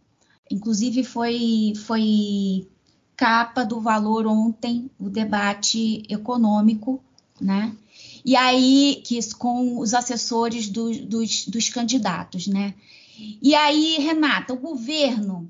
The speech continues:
né, se encontra ameaçado de um esgotamento de suas fontes de financiamento, caso não cuide de manter estável,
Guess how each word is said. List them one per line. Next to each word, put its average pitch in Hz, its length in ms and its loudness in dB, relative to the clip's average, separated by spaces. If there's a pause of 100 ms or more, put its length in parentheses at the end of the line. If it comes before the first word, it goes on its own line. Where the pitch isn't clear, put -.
(260)
né, 240 460 -4
se - 180 0
encontra 254 480 0
ameaçado 240 880 -4
de 233 140 -10
um 240 80 -8
esgotamento 226 720 -4
de 214 140 -8
suas 226 300 -6
fontes 226 380 -6
de 214 120 -6
financiamento, 208 1000 -2 (480)
caso 240 540 0
não 262 240 4
cuide 226 500 0
de 233 140 -2
manter 233 400 0
estável, 202 920 -4